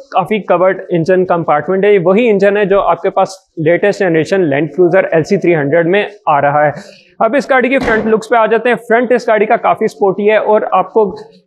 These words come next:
एक Lexus वाली vibe आ रही है। ऐसे नहीं लगता कि ये कोई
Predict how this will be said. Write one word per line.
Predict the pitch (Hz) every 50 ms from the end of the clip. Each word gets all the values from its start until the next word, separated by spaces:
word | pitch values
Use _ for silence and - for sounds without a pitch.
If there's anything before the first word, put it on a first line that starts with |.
| _ _ -
एक | 226 - - - 156
Lexus | 190 233 220 285 277 226 226
वाली | 254 247 240 240
vibe | 214 196 202 214 202
आ | 214 202
रही | 196 202 214
है। | 226 220 208
ऐसे | - 196 185 - 226 226
नहीं | 196 185 202 196 202 208
लगता | 208 208 208 - 220 208
कि | 202 208 202 196
ये | 202
कोई | 196 - 208 208 202